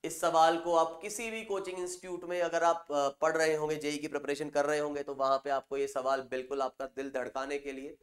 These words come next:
आपका मन मचला-, मचलाने के लिए मिल जाएगा, है ना? बड़ा प्यारा सवाल है, इसको समझते हैं थोड़ा क्या कह रहा है।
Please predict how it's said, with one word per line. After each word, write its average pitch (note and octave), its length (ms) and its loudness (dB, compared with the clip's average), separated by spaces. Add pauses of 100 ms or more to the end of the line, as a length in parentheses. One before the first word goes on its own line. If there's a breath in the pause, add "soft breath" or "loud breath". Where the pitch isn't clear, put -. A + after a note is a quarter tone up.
(300)
आपका D3+ 260 -2
मन D#3+ 140 0
मचला-, D3+ 520 -2
मचलाने D3 400 0
के D3+ 60 -6
लिए D#3+ 100 0
मिल D3+ 280 -2
जाएगा, A2+ 380 -6
है C#3+ 40 -14
ना? F#3+ 80 -12 (420)
बड़ा G3+ 180 6
प्यारा E3 340 6
सवाल D#3 340 4
है, E3 60 2
इसको - 200 -6
समझते B2 420 -6
हैं B2 140 -10
थोड़ा C3+ 120 -8
क्या - 260 -4
कह - 140 -8
रहा G2+ 140 -14
है। - 40 -20